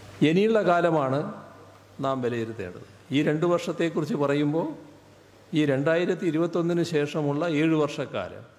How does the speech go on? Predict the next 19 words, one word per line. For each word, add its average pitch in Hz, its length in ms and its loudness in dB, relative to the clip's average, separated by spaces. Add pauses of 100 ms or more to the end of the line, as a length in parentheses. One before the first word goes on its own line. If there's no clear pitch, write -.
(1300)
രണ്ടായിരത്തി 151 440 0
ഇരുപത്തൊന്നിന് 170 540 0
ശേഷമുള്ള 160 840 -2 (180)
ആ 151 160 0
ഗവൺമെൻറ്റിൻ്റെ 165 640 0
അഞ്ച് 139 180 -2
വർഷക്കാലവും 160 920 -4 (440)
ഇപ്പോൾ 185 320 2
നിലനിൽക്കുന്ന 165 540 0
ഗവൺമെൻറ്റിൻ്റെ 147 560 0
രണ്ട് 123 160 -2
വർഷക്കാലവും, 104 680 -4 (1120)
അങ്ങനെയുള്ള 208 460 2
ഏഴ് 180 200 0
വർഷക്കാലം 151 720 -2
കൊണ്ട് 120 380 -6 (240)
നമ്മുടെ 165 340 0
നാട്ടിൽ 139 460 -4 (120)
ഉണ്ടായ 135 720 -2